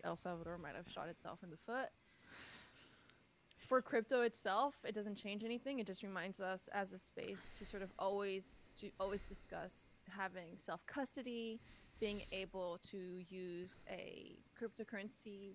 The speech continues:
wallet where you have your own keys to make sure that we're not just replicating the current banking system and, you know, copy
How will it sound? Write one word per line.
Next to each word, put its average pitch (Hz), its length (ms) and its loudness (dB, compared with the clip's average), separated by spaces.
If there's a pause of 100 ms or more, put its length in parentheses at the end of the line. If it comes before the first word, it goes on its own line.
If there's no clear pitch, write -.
wallet 208 340 6 (100)
where 185 180 -6
you 185 160 -6
have 180 200 -4
your 185 140 -8
own 170 140 -8 (180)
keys 262 560 0 (400)
to 226 60 -6
make 202 180 0
sure 196 240 0
that 185 240 0
we're 196 100 -4
not 196 160 -4
just 196 220 -10
replicating 202 640 0
the 147 80 -8 (140)
current 196 280 -2 (120)
banking 202 340 -2
system 220 540 -6
and, 180 100 -8 (220)
you 202 100 -4
know, 165 120 -4 (500)
copy 208 340 2